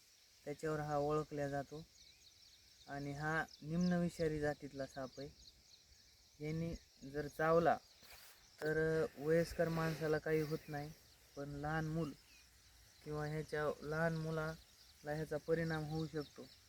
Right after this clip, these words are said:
आणि हा जर तुम्ही बघू श-, बघितला तर, अं, हे जो साप आहे ह्याचं विष, विष फक्त त्याच्या भक्षकाच्या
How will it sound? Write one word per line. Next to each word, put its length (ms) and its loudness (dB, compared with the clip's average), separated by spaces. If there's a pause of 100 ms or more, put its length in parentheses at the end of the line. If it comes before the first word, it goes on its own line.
(580)
आणि 260 -4
हा 260 0
जर 160 0
तुम्ही 260 -6
बघू 260 -2
श-, 280 -4
बघितला 580 -2 (800)
तर, 300 -2 (400)
अं, 500 -4
हे 200 0
जो 140 -2
साप 380 -2
आहे 120 -2 (520)
ह्याचं 280 -4
विष, 240 0 (1120)
विष 260 2
फक्त 360 6
त्याच्या 560 10 (340)
भक्षकाच्या 840 -2